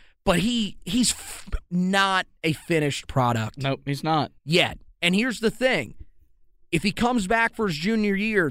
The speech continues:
Speaker 1: this wouldn't be the first Tar Heel point guard that was highly rated coming out of high school that had to come back for his junior year.
Speaker 2: Lawson
Speaker 1: So
Speaker 2: had to.
Speaker 1: Lawson
Speaker 2: Right.
Speaker 1: did.
Speaker 2: Felton had to.
Speaker 1: Eh,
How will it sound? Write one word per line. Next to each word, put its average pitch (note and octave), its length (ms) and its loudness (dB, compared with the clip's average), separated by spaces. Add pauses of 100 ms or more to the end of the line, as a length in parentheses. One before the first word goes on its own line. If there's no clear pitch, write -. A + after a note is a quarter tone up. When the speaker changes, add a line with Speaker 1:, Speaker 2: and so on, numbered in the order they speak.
(100)
Speaker 1:
this B3+ 240 2
wouldn't C#4 280 0
be B3+ 140 0
the F#3+ 100 0
first - 760 -4 (140)
Tar F#3+ 260 0
Heel F3+ 160 2
point E3+ 320 -4
guard B2+ 380 -2 (920)
that E3+ 340 2 (640)
was D3+ 220 4
highly A3 420 0
rated A3 340 0
coming G#3 240 -2
out F#3+ 100 0
of F3 80 4
high G3 140 4
school B2+ 420 0 (320)
that D#3+ 140 2
had E3+ 140 0
to D#3 60 -2
come E3+ 240 -4
back D#3+ 280 0
for D3+ 120 -2
his C3 100 -2
junior C#3 280 0
year. B2+ 360 0
Speaker 2:
Lawson B2 60 -12
Speaker 1:
So E3 320 4
Speaker 2:
had C3+ 220 -10
to. C3+ 220 -4 (540)
Speaker 1:
Lawson E3 400 0
Speaker 2:
Right. G3+ 60 2
Speaker 1:
did. A3+ 280 2 (140)
Speaker 2:
Felton D#3+ 300 2
had C#3 240 0
to. C#3 260 0 (500)
Speaker 1:
Eh, - 80 -2